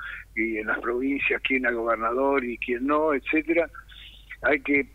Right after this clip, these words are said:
potenciar la necesidad de generar una coalición de gobierno, donde se establezca el modo de convivencia, la resolución de los conflictos y las posibilidades incluso de fijar turnos al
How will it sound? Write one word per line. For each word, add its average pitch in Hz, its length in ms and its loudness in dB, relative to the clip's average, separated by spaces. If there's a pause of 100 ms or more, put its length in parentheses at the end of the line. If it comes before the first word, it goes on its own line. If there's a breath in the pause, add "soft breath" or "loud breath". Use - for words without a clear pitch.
(180)
potenciar 139 760 2
la 147 180 2
necesidad 131 640 0
de 147 160 2
generar 117 480 0
una 135 240 0 (100)
coalición 143 720 0
de 123 80 0
gobierno, 104 540 -6 (680 loud breath)
donde 131 240 0
se - 80 2
establezca 139 580 2
el 123 220 -2
modo 147 320 4
de 127 80 0
convivencia, 160 920 2 (140)
la 127 100 2
resolución 131 680 0
de 127 80 -2
los 113 120 -6
conflictos 160 720 0 (500 loud breath)
y 135 120 0
las 139 180 0
posibilidades 135 600 2 (100)
incluso 151 500 0
de 139 100 2
fijar 127 420 0
turnos 143 440 0
al 110 120 0